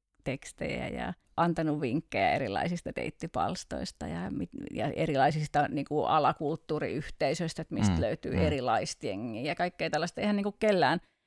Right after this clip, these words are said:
Speaker 1: kellään ole niinku kaikkea tietoa,
Speaker 2: Mm.
Speaker 1: mut että me, meidänkin niinku osaamista on just toi. Et semmonen niinku vinkki sinne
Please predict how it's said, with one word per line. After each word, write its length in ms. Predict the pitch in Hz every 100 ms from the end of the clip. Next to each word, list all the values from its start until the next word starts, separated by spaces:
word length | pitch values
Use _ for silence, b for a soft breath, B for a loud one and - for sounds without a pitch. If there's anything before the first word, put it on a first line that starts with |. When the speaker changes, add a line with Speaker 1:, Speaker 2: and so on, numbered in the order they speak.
| _
Speaker 1:
kellään 400 | 208 208 170 147
ole 80 | 139
niinku 180 | 160 170
kaikkea 540 | 160 139 - - -
tietoa, 440 | - 85 - 107 101
Speaker 2:
Mm. 60 |
Speaker 1:
mut 140 | 170 92
että 220 | - -
me, 220 | 170 -
meidänkin 520 | - 175 170 185 196 202
niinku 240 | 202 -
osaamista 640 | 202 202 196 202 - -
on 160 | 196 196
just 260 | 208 - -
toi. 240 | - 208 208 - _ _ _ _ _ _ -
Et 160 | 196 -
semmonen 640 | - 196 190 180 180 180
niinku 300 | 180 180 254
vinkki 600 | 381 466 185 - - 165
sinne 360 | - 139 123